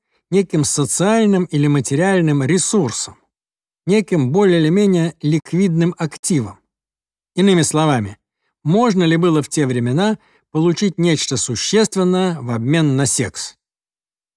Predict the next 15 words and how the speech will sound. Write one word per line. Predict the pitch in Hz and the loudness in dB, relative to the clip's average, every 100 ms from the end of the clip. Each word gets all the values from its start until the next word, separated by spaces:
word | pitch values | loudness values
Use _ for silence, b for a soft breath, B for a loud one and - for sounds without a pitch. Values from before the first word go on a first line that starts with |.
| _ | _
Чтобы | - 170 156 | -6 0 2
не | 170 | 4
мучить | 226 214 - 120 | 4 2 0 -6
читателя, | - 135 220 247 - 180 180 175 - | -8 -6 -2 -2 0 -2 -4 -6 -10
отвечу | 104 190 147 | -2 -2 0
сразу: | - 131 117 104 101 _ _ _ | -2 -2 -2 -6 -12 _ _ _
нет. | 110 143 135 - - - _ _ _ _ _ _ _ | -2 0 0 -2 -12 -18 _ _ _ _ _ _ _
В | 127 160 | -4 -2
С | 147 | -2
С | 131 143 | -2 -4
С | - | -2
Р | 214 220 175 _ _ _ _ | 0 0 -2 _ _ _ _
В | - | -6
семидесятые | 135 139 156 - 160 123 110 107 | -2 0 0 0 -2 -2 -6 -6
годы | 139 214 196 175 | 0 2 2 -2